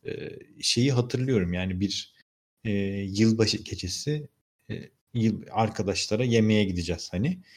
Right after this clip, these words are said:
Ben de o altıncı kitabın mı, yedinci kitabın mı, sekizinci mi ne, bir, bir tanesini okuyorum, bitmek üzere.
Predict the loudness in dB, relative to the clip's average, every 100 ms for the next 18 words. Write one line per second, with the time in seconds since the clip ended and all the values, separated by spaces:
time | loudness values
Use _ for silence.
0 | -20 -20 _ -6 -4 -2 0 0 0 0
1 | 0 0 0 -4 -4 -6 -2 0 -2 -2
2 | -4 -4 -6 -6 -6 -2 -2 -4 -6 -4
3 | -4 -2 -2 0 0 0 0 -2 -2 -2
4 | -2 -2 -4 -8 -4 -2 0 -2 0 0
5 | 0 0 -2 -2